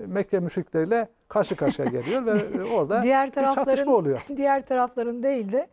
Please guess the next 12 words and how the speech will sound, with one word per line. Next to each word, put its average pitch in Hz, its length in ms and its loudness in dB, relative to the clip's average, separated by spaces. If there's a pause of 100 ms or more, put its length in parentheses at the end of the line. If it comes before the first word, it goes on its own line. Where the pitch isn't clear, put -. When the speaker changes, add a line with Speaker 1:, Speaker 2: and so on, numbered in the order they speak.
(200)
Speaker 1:
Evet. 262 200 4
Speaker 2:
dövüşmek 269 420 -2
için 226 160 -8
hazır 254 340 -2
beklenilen 208 500 -2
yer 277 240 2
onun 262 240 -2
girdiği 214 320 -2
yer 180 140 0
oluyor. 175 260 -2
Speaker 1:
Ve 277 60 2
şimdi 339 580 0